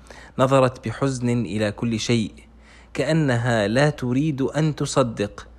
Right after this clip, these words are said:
كيف حصل كل هذا. همست لي:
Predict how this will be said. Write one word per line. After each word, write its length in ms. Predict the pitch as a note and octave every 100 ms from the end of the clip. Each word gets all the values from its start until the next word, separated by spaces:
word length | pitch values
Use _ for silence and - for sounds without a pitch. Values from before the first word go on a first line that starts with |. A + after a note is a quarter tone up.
| - - -
كيف 260 | B2 A#2+
حصل 420 | A#2+ D3 - C3 A#2
كل 260 | A#2+ A#2
هذا. 520 | G#2+ A#2 G#2 F#2+ D2+ - - - - - - -
همست 460 | A#2+ A#2 G#2+ -
لي: 300 | G#2+ A#2+ A2